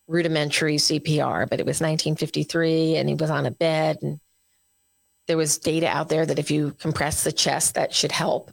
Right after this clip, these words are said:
but there wasn't a lot out there. So unfortunately, my grandfather died at the age of forty-three.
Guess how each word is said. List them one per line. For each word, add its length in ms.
but 260
there 100
wasn't 280
a 60
lot 220
out 220
there. 240
So 400
unfortunately, 600
my 140
grandfather 440
died 220
at 80
the 100
age 120
of 60
forty-three. 600